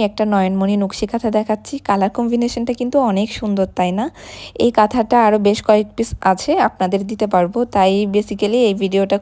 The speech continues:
করলাম। এই কাঁথাটা সাত by ছয় ফিট সাইজ, দাম হবে মাত্র পনেরোশো পঞ্চাশ টাকা। দুই পার্ট কাপড়, দুই পার্টেই কাজ করা থাকবে। এই কাঁথাটি যারা অর্ডার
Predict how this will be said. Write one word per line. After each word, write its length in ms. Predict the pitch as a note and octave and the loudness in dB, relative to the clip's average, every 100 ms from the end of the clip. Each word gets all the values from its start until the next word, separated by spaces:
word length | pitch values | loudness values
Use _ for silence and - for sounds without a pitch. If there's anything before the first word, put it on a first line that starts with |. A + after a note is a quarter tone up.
| G#3 | 0
করলাম। 300 | F3+ F#3 F#4 - - - - - A#3 | 2 2 0 -4 -18 -18 -8 2 2
এই 80 | B3+ A#3 | 4 2
কাঁথাটা 340 | A3 B3+ A#3+ C4 | 2 0 0 2
সাত 140 | B3+ G#3 | 2 4
by 100 | A3 B3 | 2 2
ছয় 180 | A3+ G#3 | 2 2
ফিট 160 | A3 A3+ - | 2 -4 0
সাইজ, 280 | G#3+ A3+ D4 - G3+ | 2 2 -2 0 0
দাম 160 | F#3 F#3 A3 | 0 -2 -4
হবে 220 | G3 G#3 A3+ | -2 -2 -2
মাত্র 220 | F#3+ G3 - A3+ | -4 -4 -6 -4
পনেরোশো 360 | G3+ G3 G#3 G#3 | -2 -2 -4 -4
পঞ্চাশ 280 | G#3+ G3+ G#3+ - | -2 -2 -4 -4
টাকা। 180 | G#3 A3 C#4 A3 | -2 0 -2 0
দুই 120 | G3+ F#3+ | -2 2
পার্ট 180 | F#3 F#3+ G3+ | 0 0 -4
কাপড়, 320 | G3 A3 D4 - - G#3+ | -2 -2 -2 -6 -10 0
দুই 120 | A3+ G#3+ | 0 2
পার্টেই 380 | G#3 A3 - C4 C4+ | 2 2 0 0 2
কাজ 140 | G#3 - G3 | 0 0 2
করা 160 | G3 G3+ | 2 4
থাকবে। 320 | A3+ G3 G3+ D4 - | 0 0 -2 -2 -2
এই 60 | A3 A#3+ | -2 0
কাঁথাটি 300 | B3 A#3+ C#4 B3 | 0 -2 -2 0
যারা 140 | G#3 G#3+ | 2 2
অর্ডার 180 | G3+ | 0